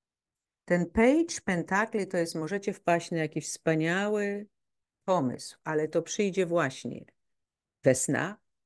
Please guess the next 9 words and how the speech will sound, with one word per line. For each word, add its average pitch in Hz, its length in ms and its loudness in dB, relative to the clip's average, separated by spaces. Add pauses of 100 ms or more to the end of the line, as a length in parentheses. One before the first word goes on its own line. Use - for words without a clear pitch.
(580)
w 135 100 -4
znakach, 143 580 0 (720)
w - 60 -16
symbolach, 147 680 2 (1200)
w 147 80 0
wiedzy 156 400 6
duchowej, 156 540 0
w - 100 -12
czytaniach. 156 880 2